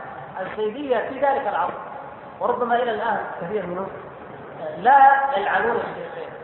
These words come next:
ولا يسبون الشيخين، وإنما يكتفون بتفضيل علي على أبي بكر وعمر.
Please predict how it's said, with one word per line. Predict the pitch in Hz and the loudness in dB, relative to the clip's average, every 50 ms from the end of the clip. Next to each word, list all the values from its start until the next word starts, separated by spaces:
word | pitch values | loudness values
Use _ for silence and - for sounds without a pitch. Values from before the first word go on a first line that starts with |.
| - - - - | -16 -16 -14 -10
ولا | 185 220 220 | -6 -6 -4
يسبون | 196 151 - - - - 175 175 165 - - | -4 -6 -8 -10 -14 -14 -14 -14 -14 -14 -16
الشيخين، | - 156 - - - 233 247 - - - - - - - - | -16 -16 -14 -12 -12 -12 -12 -12 -14 -16 -16 -18 -14 -10 -10
وإنما | 190 - - - 214 196 202 214 233 - - 170 - - - - - - - - - - - - - - - - - - - - - - - 175 | -8 -8 -6 -8 -8 -6 -6 -6 -8 -8 -10 -12 -14 -14 -16 -16 -18 -18 -18 -18 -20 -20 -20 -20 -20 -20 -20 -20 -18 -18 -18 -18 -18 -16 -12 -10
يكتفون | 175 208 214 - - - 202 170 214 240 233 214 | -6 -6 -6 -6 -4 -6 -4 -2 -2 0 -2 -2
بتفضيل | 202 196 - 208 190 202 - 226 240 240 214 196 | -2 -2 -2 -2 -2 -2 -4 -4 -4 -2 -2 -2
علي | 170 190 214 233 233 233 247 233 185 | -2 -2 -2 -4 -4 -2 -2 0 2
على | 170 196 196 190 180 | 2 2 2 2 0
أبي | 180 180 180 | 0 -2 -4
بكر | 202 196 202 208 226 226 240 | -4 -4 -4 -4 -6 -4 -2
وعمر. | 226 277 - 214 - | 0 0 2 2 0